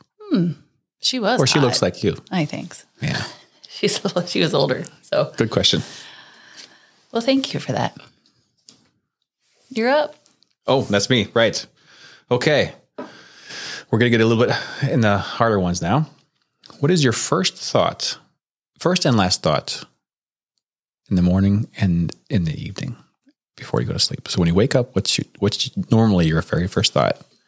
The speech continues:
Speaker 2: And when you go to sleep, what's your last thought?
Speaker 1: My first thought is,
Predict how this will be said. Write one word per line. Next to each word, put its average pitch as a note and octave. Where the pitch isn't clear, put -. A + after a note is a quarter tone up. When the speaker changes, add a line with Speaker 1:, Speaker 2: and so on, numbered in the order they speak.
Speaker 2:
And F2+
when D#2+
you E2
go E2
to E2+
sleep, -
what's -
your -
last -
thought? -
Speaker 1:
My D#3
first F3
thought D#3+
is, C#3+